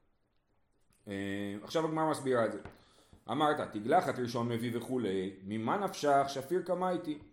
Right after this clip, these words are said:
הגמרא מסבירה, בתגלחת הראשונה אמרנו, "עוד צ-, ציפורים, חטאת העוף ועולת בהמה." "אי ודאי מצורע הוא ולאו טמא הוא", אז ציפורין חובתו, הציפורין זה החובה של המצורע שעושה תגלחת ראשונה, חטאת העוף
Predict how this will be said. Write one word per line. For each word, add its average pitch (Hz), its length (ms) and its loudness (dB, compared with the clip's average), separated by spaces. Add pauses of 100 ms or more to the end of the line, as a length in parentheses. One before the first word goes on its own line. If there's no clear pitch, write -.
(140)
הגמרא 120 320 -2
מסבירה, 170 400 -2 (300)
בתגלחת 170 400 0
הראשונה 160 300 0
אמרנו, 170 280 2
"עוד 165 160 -2
צ-, 170 220 -8
ציפורים, 196 480 4
חטאת 170 300 -2
העוף 180 320 4
ועולת 151 320 0
בהמה." 117 280 -2 (440)
"אי 233 220 2
ודאי 143 260 6
מצורע 143 520 6
הוא 139 540 4 (240)
ולאו 131 440 8 (120)
טמא 139 320 2
הוא", 139 520 -2 (680)
אז 123 420 8
ציפורין 156 1040 4
חובתו, 101 1080 -2
הציפורין 123 400 -2
זה 139 100 2
החובה 123 340 2
של 120 160 -2
המצורע 113 500 2
שעושה 113 280 -4
תגלחת 110 440 -2
ראשונה, 87 460 -12 (520)
חטאת 170 400 6
העוף 143 600 4